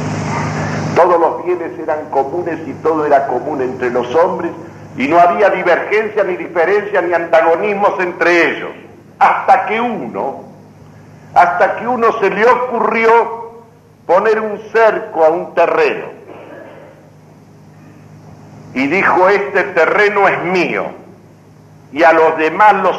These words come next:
obligó a reconocer esa propiedad suya. Ahí comenzaron las diferencias. Ahí comenzaron los antagonismos,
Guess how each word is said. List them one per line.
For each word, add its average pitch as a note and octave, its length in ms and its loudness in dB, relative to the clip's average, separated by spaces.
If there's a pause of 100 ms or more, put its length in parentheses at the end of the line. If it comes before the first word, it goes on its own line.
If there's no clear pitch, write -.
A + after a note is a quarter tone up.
obligó D#3+ 440 0
a F#3 60 8
reconocer D#3 920 0
esa E3+ 460 2
propiedad D#3 720 2
suya. C3+ 420 -8 (720)
Ahí B2 220 2 (180)
comenzaron B2+ 680 -2
las A2+ 200 -2
diferencias. F#2 680 -10 (540)
Ahí D#3 380 4
comenzaron C#3+ 600 0
los B2 180 -6
antagonismos, G#2 920 -4